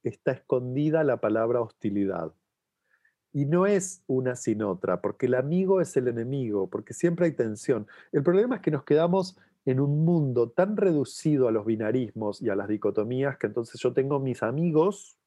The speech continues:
y después está mi enemigo radical. Y en realidad,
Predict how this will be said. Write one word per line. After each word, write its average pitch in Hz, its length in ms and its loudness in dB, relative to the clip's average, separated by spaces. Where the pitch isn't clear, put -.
y - 60 0
después 185 300 2
está 170 400 0
mi 135 200 -2
enemigo 151 520 2
radical. 117 760 2
Y 143 100 4
en 165 140 4
realidad, 208 640 4